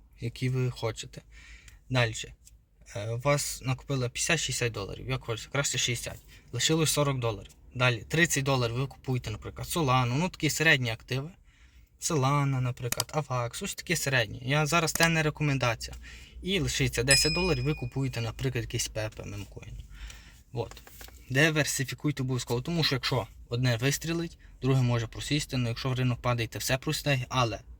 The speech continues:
якщо все росте, одне вистрілить більше, друге менше, і так буде більший прибуток. Це є третє. Четверте.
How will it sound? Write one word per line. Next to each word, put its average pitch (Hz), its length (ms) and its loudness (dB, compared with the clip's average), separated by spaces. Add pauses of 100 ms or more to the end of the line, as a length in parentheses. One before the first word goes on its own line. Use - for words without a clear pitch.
якщо - 200 0
все 131 220 2
росте, 120 280 4
одне 117 240 2
вистрілить 110 420 -6
більше, 139 260 -2
друге 107 240 -4
менше, 139 340 0 (560)
і 117 60 -10
так 127 360 -2
буде 117 300 -4 (120)
більший 120 360 -2
прибуток. 117 440 -4 (580)
Це 127 200 4
є 135 180 2 (600)
третє. 120 360 4 (1300)
Четверте. 151 600 6